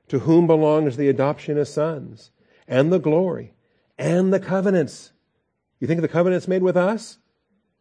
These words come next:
All the covenants are made with Israel. "And the giving of the law," not with the church, with Israel. "And the temple service, and the promises." Israel.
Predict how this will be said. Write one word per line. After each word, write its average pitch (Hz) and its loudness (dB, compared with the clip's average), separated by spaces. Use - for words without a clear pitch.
All 208 0
the 208 4
covenants 156 0
are 185 -2
made 185 0
with 190 -2
Israel. 185 -2
"And 170 2
the 180 6
giving 196 6
of 196 4
the 196 4
law," 196 -2
not 202 -4
with 190 -4
the 180 -2
church, 175 -4
with 185 -4
Israel. 180 -2
"And 175 2
the 190 4
temple 196 2
service, 190 -4
and 190 2
the 202 4
promises." 196 -2
Israel. 190 -4